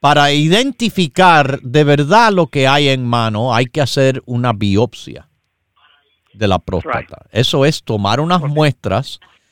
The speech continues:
Speaker 1: eh, de seis hasta diez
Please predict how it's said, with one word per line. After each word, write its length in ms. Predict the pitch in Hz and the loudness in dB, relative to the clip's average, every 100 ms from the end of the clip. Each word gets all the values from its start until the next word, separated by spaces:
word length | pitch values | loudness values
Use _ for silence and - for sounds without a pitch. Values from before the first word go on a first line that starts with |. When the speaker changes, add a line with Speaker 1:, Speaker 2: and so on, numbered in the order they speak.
| - _ - | -20 _ -4
Speaker 1:
eh, 520 | 127 120 113 110 107 | 0 2 2 0 -4
de 180 | 113 110 | -4 -4
seis 880 | - - 147 151 156 - - - - _ | -2 0 2 2 -2 -4 -6 -6 -10 _
hasta 500 | - 117 - - 104 | -4 -4 -4 -6 -4
diez 500 | 98 113 147 160 - | -4 -2 2 2 -2